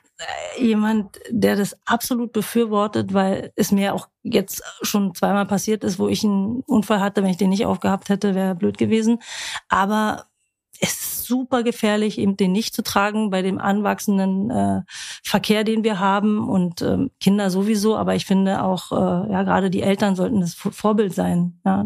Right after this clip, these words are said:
dass man da einen Helm trägt. Weil die schlimmsten Verletzungen sind einfach mal Schädel-Hirntrauma. Und, ähm, ja, da können die Ärzte, glaub ich, ein Lied von singen, ja,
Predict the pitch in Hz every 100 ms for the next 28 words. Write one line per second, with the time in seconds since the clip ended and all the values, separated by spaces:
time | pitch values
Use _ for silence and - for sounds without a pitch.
0 | 208 170 220 190 185 180 175 190 185 196
1 | 196 - - - - - - 196 185 -
2 | 190 - 214 196 196 196 214 196 - 180
3 | 196 180 175 175 226 226 214 190 214 240
4 | 240 - 175 190 240 - - - - -
5 | - 196 185 170 - 180 175 180 196 170
6 | 165 - _ - 190 170 185 185 190 175
7 | - 185 185 185 190 - 220 202 170 175
8 | 175 180